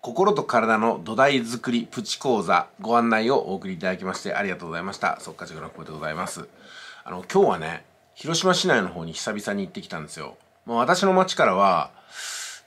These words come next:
二時間ぐらいかかるんですけども、行ってまいりまして、そこにですね、えー、広島駅前にグランクロスタワーというね、まあ、中四国の六本木ヒルズみたいなのが新築でできたんですよ。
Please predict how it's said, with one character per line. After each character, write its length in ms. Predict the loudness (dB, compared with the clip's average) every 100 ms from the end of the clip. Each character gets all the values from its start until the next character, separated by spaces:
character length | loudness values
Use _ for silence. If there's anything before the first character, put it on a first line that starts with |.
| -8
二 240 | -2 -2
時 160 | -4 -2
間 280 | 2 4
ぐ 60 | 4
ら 120 | 4
い 40 | 2
か 120 | 0
か 140 | 0
る 40 | 0
ん 80 |
で 100 | -4
す 120 | -8 -10
け 80 |
ど 80 | -6
も、 180 | -4 -2
行 80 | -4
っ 40 |
て 100 | -4
ま 140 | -2 0
い 20 |
り 80 | 0
ま 100 | -2
し 60 | -4
て、 340 | -8 -10 -10 _ _ _ _ _ _
そ 160 | -8
こ 100 | 0
に 100 | 0
で 120 | 2 -2
す 100 | -4
ね、 320 | -4 -4 -10 _ _ _ _
え 140 | -16
ー、 40 | -12
広 320 | -4 -2 0
島 280 | 4 4 4
駅 240 | -2 -2
前 240 | 2 4 4
に 380 | 0 0 -4 -10
グ 160 | -8 0
ラ 80 | 2
ン 100 | 2
ク 120 | -2
ロ 80 | -2
ス 100 | 0
タ 120 | 4
ワ 160 | 4 2
ー 20 |
と 100 | -4
い 100 | -10
う 40 |
ね、 240 | -8 -8 -10 _ -4
ま 120 | -2
あ、 160 | -2 -4 _ _
中 240 | -6 -4
四 80 | -2
国 240 | 2 2 2
の 140 | 0
六 200 | -2 -2
本 160 | 0 0
木 120 | 0
ヒ 80 | -4
ル 40 |
ズ 80 | -4
み 120 | -6
た 80 | -4
い 40 |
な 80 | -4
の 140 | -4
が 220 | 2 4 4
新 240 | 0 -2
築 160 | -4 -4
で 120 | -4
で 120 | -2
き 60 | -2
た 100 | -4
ん 60 |
で 60 | -8
す 100 |
よ。 80 | -14